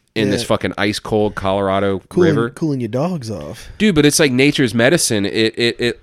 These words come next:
Speaker 1: it's a cold compress. It brings the swelling and inflammation
Speaker 2: Right.
Speaker 1: down. I mean, everything about it was just so spiritual and connecting.
Speaker 2: The desert is, like, incredibly spiritual.
Speaker 1: The desert will fuck with you, dude.
Speaker 2: Yeah.
Speaker 1: It will.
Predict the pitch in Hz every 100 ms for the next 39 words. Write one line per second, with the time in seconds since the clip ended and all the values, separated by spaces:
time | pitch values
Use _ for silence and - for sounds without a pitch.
0 | - 117 110 - 123 120 - 110 120 143
1 | 101 76 - 98 - 76 104 104 101 85
2 | - 110 107 117 117 101 92 90 175 185
3 | 147 117 117 113 113 117 113 - 104 104
4 | 98 - - - - - - - 160 214
5 | 202 180 120 120 127 110 101 107 - 107
6 | 104 - 101 98 107 - 110 107 98 95
7 | 85 87 - 104 151 170 143 202 214 135
8 | 107 120 113 104 98 87 104 98 117 98
9 | 90 90 - 98 87 92 98 90 101 _
10 | _ 127 123 101 127 160 202 185 131 117
11 | 98 - 110 - 78 80 80 76 78 76
12 | 135 104 147 - - 113 107 107 90 76